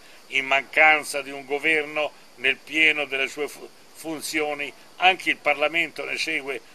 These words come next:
le sorti in barba all'articolo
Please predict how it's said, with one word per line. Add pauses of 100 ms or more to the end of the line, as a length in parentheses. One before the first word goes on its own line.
(120)
le
sorti
in
barba (220)
all'articolo